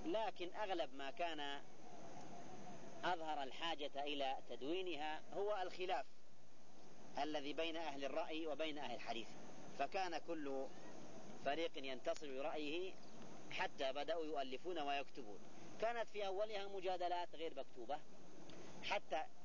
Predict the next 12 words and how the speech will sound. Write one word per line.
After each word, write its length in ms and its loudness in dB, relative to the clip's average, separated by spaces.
جاء 520 2
عبد 300 2
الرحمن 340 0
بن 180 0
مهدي، 400 0
ابن 140 0
الم-، 360 2
بن 100 -4
مهدي، 420 -2
فطلب 420 2
من 200 -4
الإمام، 540 0